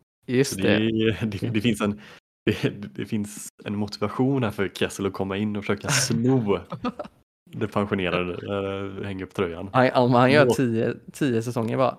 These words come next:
Speaker 1: Han spelar, han gör en Jagr, han spelar tills han är femtio i
Speaker 2: Ja,
Speaker 1: Frölunda.
Speaker 2: precis. <laughs> Och då
Speaker 1: Nej, men det
Speaker 2: gör de en kombinerad å-, åttioett Lash Kessel.
Speaker 1: <laughs> Det hade varit otroligt. Nej, men om Halb-, Halbgvarts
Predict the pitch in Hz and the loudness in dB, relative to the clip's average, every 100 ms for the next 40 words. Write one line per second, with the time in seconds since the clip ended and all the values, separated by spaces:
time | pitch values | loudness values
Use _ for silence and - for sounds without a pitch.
0 | - 113 - 135 123 139 139 123 123 98 | -6 -2 4 4 4 2 2 4 6 6
1 | 113 123 131 131 - 135 123 123 123 113 | 4 4 2 2 2 2 0 0 0 0
2 | - - 139 110 107 - 135 - - - | -4 -4 -2 0 -4 -4 -4 -4 -20 -20
3 | _ _ - 127 107 123 120 113 110 - | _ _ 0 2 4 2 2 0 -2 -6
4 | _ _ - - - - - - - _ | _ _ -18 -16 -12 -12 -12 -14 -18 _
5 | - - - _ _ 95 104 107 123 131 | -20 -20 -20 _ _ -10 -4 2 4 6
6 | 127 127 123 123 123 - - 107 101 98 | 6 6 4 0 -4 -10 0 2 4 2
7 | 92 107 92 98 92 87 98 98 98 - | 0 -2 0 0 0 2 0 -2 -4 -8
8 | - - - - 92 - - - - _ | -10 -10 -10 -4 -4 -6 -14 -20 -20 _
9 | _ _ _ - 101 95 - - - 92 | _ _ _ -6 -4 -4 -8 -8 -8 -8
10 | - 101 95 87 _ _ _ _ _ _ | -4 -4 -4 -8 _ _ _ _ _ _
11 | _ _ _ _ - 165 - 180 - 143 | _ _ _ _ 0 0 6 6 6 2
12 | 127 120 117 123 110 113 - - - - | 2 0 -2 -2 -2 -4 -8 -16 -16 -16
13 | - - 135 147 143 - - - 151 143 | -16 -2 4 6 6 0 -8 0 0 2
14 | 147 165 139 131 127 135 151 135 123 123 | 2 4 4 0 -2 0 0 0 -2 -4
15 | 123 117 117 123 - - | -4 -4 0 -2 -2 -14